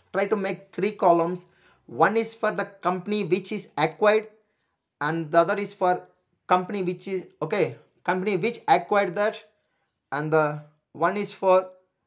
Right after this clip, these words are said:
percentage of stake and the amount. Okay, just make a notes with three columns, and it will be very beneficial for you be, okay, to revise, to revise the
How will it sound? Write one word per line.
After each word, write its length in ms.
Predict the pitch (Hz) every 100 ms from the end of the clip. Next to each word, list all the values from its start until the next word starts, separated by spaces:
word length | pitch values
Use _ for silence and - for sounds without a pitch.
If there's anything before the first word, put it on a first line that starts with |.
| _ _ - -
percentage 420 | 196 - 196 190
of 120 | 190
stake 600 | - - 202 208 214 - _
and 140 | 147 160
the 220 | 180 -
amount. 380 | 185 147 113 - _ _ _ _ _ _ _ _ _ _ _ _ _ -
Okay, 240 | 156 208
just 260 | 147 220 226
make 260 | 196 202 202
a 60 |
notes 440 | 185 170 185 190 180
with 260 | 175 -
three 180 | 170 185
columns, 460 | 185 165 170 202 - _ _ _
and 200 | 151 151
it 100 | 160
will 160 | 156 160
be 120 | 160
very 240 | 151 180 208
beneficial 540 | 196 190 202 185 185
for 200 | 175 165
you 240 | 156 180
be, 300 | 160 151 165 - _ _ -
okay, 400 | 156 220 135 - _ - -
to 120 | 165
revise, 560 | 151 160 180 202 208 - _ _ _ _
to 80 | 165
revise 340 | 170 175 185
the 240 | 165 202